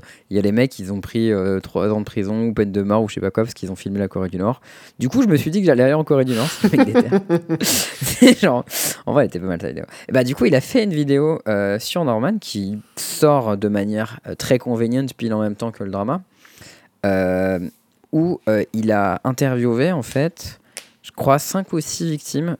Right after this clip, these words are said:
Speaker 1: euh, du mec. Euh, alors, âme sensible, s'abstenir, hein, si vous êtes pas, euh, à l'aise avec les sujets d'agression, de viol et compagnie, n'écoutez pas sa vidéo, parce que c'est assez,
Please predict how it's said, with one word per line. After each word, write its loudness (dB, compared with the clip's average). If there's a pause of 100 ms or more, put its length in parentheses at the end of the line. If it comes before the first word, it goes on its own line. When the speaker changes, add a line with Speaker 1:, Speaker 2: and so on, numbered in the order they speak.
Speaker 1:
euh, 0
du -6
mec. -6 (1500)
Euh, 0 (120)
alors, 2
âme 0
sensible, -6
s'abstenir, -2
hein, -2
si -10
vous -4
êtes -4
pas, 2
euh, 0 (100)
à 2
l'aise 2
avec -2
les -2
sujets -6
d'agression, -2
de -2
viol 0
et 2
compagnie, -6 (360)
n'écoutez -4
pas -2
sa -2
vidéo, 0
parce -10
que -10
c'est -12
assez, -4